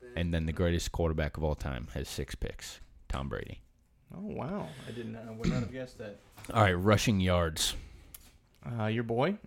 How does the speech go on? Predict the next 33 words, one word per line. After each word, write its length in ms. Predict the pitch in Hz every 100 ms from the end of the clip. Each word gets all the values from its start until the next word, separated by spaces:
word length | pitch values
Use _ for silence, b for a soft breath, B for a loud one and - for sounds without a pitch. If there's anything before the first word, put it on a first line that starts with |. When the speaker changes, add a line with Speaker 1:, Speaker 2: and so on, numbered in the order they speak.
| 117
Speaker 3:
Alvin? 320 | 123 180 214 - _ _ _ _ _ _ _ _ -
Alvin 220 | 120 123
and 120 | 120
the 40 | 110
Chipmunks? 400 | 147 156 185 165
Speaker 2:
No. 200 | 160 60 - - - -
Speaker 3:
He's 140 | 143
not 120 | 208
up 160 | 180 202
there? 220 | 359 381 -
Speaker 2:
No. 180 | 69 62 - _ _ _ _ -
Not 140 | 80
Speaker 3:
Oh, 20 | 76
Speaker 2:
rushing 200 | 80 -
Speaker 3:
hell. 120 | 123
Speaker 2:
yards, 200 | 67 69
no. 160 | 73 71 - _ _ _
Speaker 3:
It's 80 | -
definitely 340 | 139 156 139
not 100 | 131
LeGarrette 320 | 110 113 107
Blount. 240 | 117 107 104 - _ _ -
But 100 | 120
yeah, 160 | 110
Todd 240 | 101 127 127
Speaker 2:
No. 60 |
Speaker 3:
Gurley. 260 | 127 117 123 - - _ _ _ _ _ _ _ - 123
Speaker 2:
Gurley, 300 | 107 98 90
yeah. 160 | 82 57 - -
Gurley's 300 | 92 87 82
two, 220 | - 82
four 220 | 71 - 80
fifteen. 420 | 80 - 65